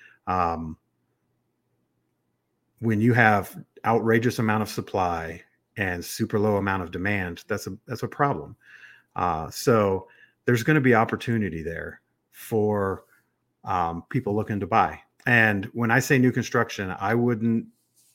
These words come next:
I would say big master plan community type stuff where it's the big national builders and there's thousands and thousands of homes for sale. That's gonna look a little different in every market. Uh, if you are in a market like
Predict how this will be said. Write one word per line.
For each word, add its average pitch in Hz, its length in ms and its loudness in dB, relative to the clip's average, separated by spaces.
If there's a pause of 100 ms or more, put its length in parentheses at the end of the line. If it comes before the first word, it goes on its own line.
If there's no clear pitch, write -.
(120)
I 120 80 2
would 127 200 2
say 107 320 0
big 113 420 0
master 107 360 -2
plan 104 280 -6
community 98 440 -8
type 92 260 -6
stuff - 420 -10 (520)
where 98 280 0
it's - 180 -6
the 101 80 -6
big 107 260 2
national 101 440 -4
builders 92 500 -4
and 90 160 -8
there's 90 280 -8 (100)
thousands 95 480 0
and 92 140 -8
thousands 92 400 -6
of 87 80 -8
homes 92 200 -12
for - 120 -20
sale. 90 280 -6 (320)
That's 156 120 2
gonna 214 140 6
look 196 160 10
a 170 40 6
little 160 240 6
different 147 280 4
in 127 60 2
every 123 220 2
market. 120 420 -2 (420)
Uh, 104 280 0
if 113 180 -4
you 139 500 2
are 127 280 2
in 120 180 -2
a 110 100 -2
market 104 600 -2
like 95 280 -4